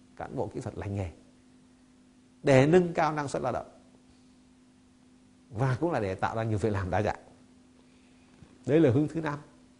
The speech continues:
Và hướng cuối cùng, để giải quyết việc làm cho lao động dư thừa thì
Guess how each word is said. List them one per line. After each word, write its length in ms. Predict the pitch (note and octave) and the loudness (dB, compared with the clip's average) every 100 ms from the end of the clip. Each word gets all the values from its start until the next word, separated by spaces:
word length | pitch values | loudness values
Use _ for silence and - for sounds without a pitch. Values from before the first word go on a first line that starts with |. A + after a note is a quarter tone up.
| _ - - | _ -20 -6
Và 180 | A2+ F#2 | -4 -2
hướng 300 | A#2 D3+ G3+ | -2 -2 -4
cuối 280 | D3 E3 B2 | -2 0 2
cùng, 440 | C#3 C#3 A2 - - - - - - - - _ - - | 6 6 4 -2 -18 -20 -20 -20 -20 -20 -20 _ -18 -4
để 180 | A2+ B2 | 0 2
giải 120 | G2 | 2
quyết 80 | F3+ | 0
việc 320 | F3+ B2+ - | 2 2 2
làm 380 | C3 C3+ B2+ G#2 - - | 0 2 2 0 -8 -10
cho 60 | C#3 | -6
lao 100 | C#3 | -4
động 160 | C3 C#3 | -2 4
dư 160 | G3 | 4
thừa 360 | E3 D#3 C#3 A2 - - | 8 8 8 4 -8 -8
thì 220 | G#2 F#2+ | -6 -6